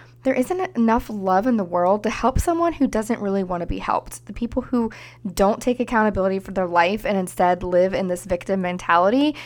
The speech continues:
that is so not for me. And so, um, I, I honestly would spend weeknights and weekends working my butt off, uh, for half-ass results because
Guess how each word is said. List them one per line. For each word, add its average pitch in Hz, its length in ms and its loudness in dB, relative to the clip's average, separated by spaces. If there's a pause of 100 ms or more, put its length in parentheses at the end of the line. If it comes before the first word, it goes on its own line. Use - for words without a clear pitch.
(200)
that 233 100 -2
is 226 120 -2
so 185 380 2
not 175 260 0
for - 160 -6
me. 98 280 -8 (1600)
And 233 160 2
so, 220 280 6 (460)
um, 202 380 8 (360)
I, 233 200 8
I 269 160 8
honestly 269 340 6
would 202 120 0
spend 254 380 4
weeknights 240 480 0
and 185 160 -4
weekends 196 540 0
working 262 760 6
my 208 180 2
butt 185 220 4
off, - 420 4 (400)
uh, 190 200 0
for 208 120 0
half-ass 277 520 6
results 277 640 6
because 214 680 4